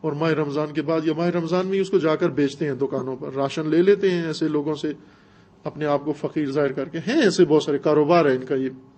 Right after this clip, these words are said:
گداؤں کی طرح۔ خوب، یہ نہیں ہے سبقت لینا کہ آپ اتنا جمع کر لو جو سال سے بھی زیادہ ہو۔ وَوَقِّرُوا كِبَارَكُمْ، سبقت لو اس میں، بزرگوں کی تعظیم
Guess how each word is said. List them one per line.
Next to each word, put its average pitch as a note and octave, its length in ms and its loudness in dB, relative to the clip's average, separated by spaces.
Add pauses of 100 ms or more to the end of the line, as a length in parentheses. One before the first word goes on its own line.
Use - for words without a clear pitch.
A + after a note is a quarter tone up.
(580)
گداؤں C#3 300 2
کی C3+ 100 -6
طرح۔ C3+ 220 -8 (640)
خوب، C#3+ 200 -8
یہ F3+ 220 2
نہیں B3+ 220 -2
ہے A3 40 2
سبقت F3+ 460 2
لینا C#3+ 280 0
کہ C#3 160 -4
آپ F3 220 2
اتنا F3+ 280 0
جمع F#3 300 2
کر F3+ 160 2
لو F3 160 4
جو E3+ 200 2 (960)
سال D3+ 280 -2
سے D3+ 120 0
بھی D3 100 -2
زیادہ C3+ 320 0
ہو۔ C3 140 -8 (920)
وَوَقِّرُوا G#3 840 2
كِبَارَكُمْ، E3 800 4 (340)
سبقت D#3 500 0
لو D3 100 4
اس C3 200 0
میں، C3+ 160 -14 (800)
بزرگوں E3+ 440 4
کی G#3+ 140 -6
تعظیم D3 580 -2